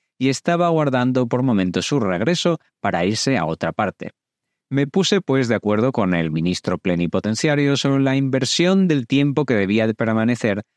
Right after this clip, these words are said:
allí la corbeta, y se convino en que fuera a recorrer el Golfo de Pichili, volviendo a Peijó antes de la época en la que debía dejar definitivamente aquellas aguas.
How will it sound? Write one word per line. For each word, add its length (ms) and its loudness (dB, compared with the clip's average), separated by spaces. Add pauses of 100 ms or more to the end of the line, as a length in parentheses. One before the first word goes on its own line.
(120)
allí 280 2
la 120 0
corbeta, 480 -2 (280)
y 100 -2
se 140 -2
convino 600 0
en 180 -2
que 140 -6
fuera 500 0
a 220 -6
recorrer 500 0
el 140 0
Golfo 540 0
de 180 -4
Pichili, 560 -2 (240)
volviendo 400 0
a 60 0
Peijó 540 -2
antes 380 0
de 100 0
la 140 2
época 440 -2 (220)
en 260 0
la 120 0
que 160 -2
debía 520 0 (240)
dejar 440 -4
definitivamente 1040 0
aquellas 480 -4
aguas. 400 -8